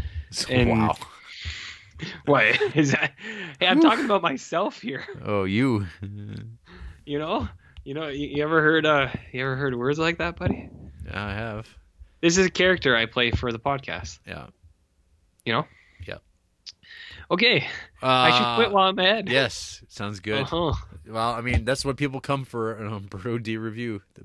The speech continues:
Speaker 1: t-, learn about, um, b-, about, uh, elevated horror.
Speaker 2: Sure.
Speaker 1: And how
Speaker 2: Why, what
Speaker 1: that,
Speaker 2: else
Speaker 1: how,
Speaker 2: would
Speaker 1: and
Speaker 2: you
Speaker 1: how
Speaker 2: be
Speaker 1: that's all bullshit.
Speaker 2: Mm-hmm.
Speaker 1: After the break, we're going to the dog pound for podcasters.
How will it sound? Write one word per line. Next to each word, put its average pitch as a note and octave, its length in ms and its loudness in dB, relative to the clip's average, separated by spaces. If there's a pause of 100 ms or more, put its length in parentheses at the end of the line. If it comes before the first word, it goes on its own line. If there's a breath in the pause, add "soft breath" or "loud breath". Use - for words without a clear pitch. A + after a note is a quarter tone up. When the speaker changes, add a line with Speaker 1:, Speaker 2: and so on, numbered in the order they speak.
(140)
Speaker 1:
t-, G#2+ 180 -10
learn A2 160 -6
about, G#2+ 300 -6
um, G2 280 -12 (300)
b-, F#2 80 -12 (120)
about, A2 300 -6
uh, F#2+ 140 -4
elevated G#2 500 -4
horror. F2 420 -10 (440 soft breath)
Speaker 2:
Sure. G3 360 -4 (140)
Speaker 1:
And F#2 100 -8
how G2 80 -6
Speaker 2:
Why, D3+ 140 -6
what F3 200 2
Speaker 1:
that, F#3 60 6
Speaker 2:
else D3 140 2
Speaker 1:
how, G2 60 -2
Speaker 2:
would A#2 100 -6
Speaker 1:
and A2 60 -6
Speaker 2:
you G#2 60 -4
Speaker 1:
how G2+ 120 -2
Speaker 2:
be G2+ 80 -10
Speaker 1:
that's G2 260 -6
all G2 120 -2
bullshit. F#2+ 480 -8 (720 loud breath)
Speaker 2:
Mm-hmm. D3+ 180 -4 (800)
Speaker 1:
After F#2+ 480 -12
the D3+ 80 -6
break, F#3 460 -4 (1800)
we're F2+ 160 -4 (400)
going G2+ 260 -4
to B2+ 140 -4
the B2+ 80 -4
dog G#2+ 340 0
pound F2+ 500 -4
for F2 480 -8 (140)
podcasters. D#2+ 960 -12